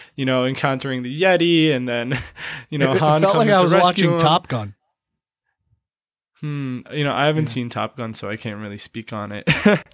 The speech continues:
Speaker 2: It was fun scene,
Speaker 1: I'll
Speaker 2: you're
Speaker 1: say.
Speaker 2: right, to open it like that.
Speaker 1: Yeah.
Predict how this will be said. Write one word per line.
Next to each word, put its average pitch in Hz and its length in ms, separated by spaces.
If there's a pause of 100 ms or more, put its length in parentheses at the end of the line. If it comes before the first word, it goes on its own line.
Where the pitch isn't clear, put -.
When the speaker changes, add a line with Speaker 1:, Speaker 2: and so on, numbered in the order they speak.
Speaker 2:
It 131 60
was 123 140
fun 156 360
scene, 156 180
Speaker 1:
I'll 131 120
Speaker 2:
you're 117 140
Speaker 1:
say. 135 60
Speaker 2:
right, 139 320 (260)
to 143 120
open 151 320
it 160 120
like 131 220
that. 131 340 (1160)
Speaker 1:
Yeah. 113 300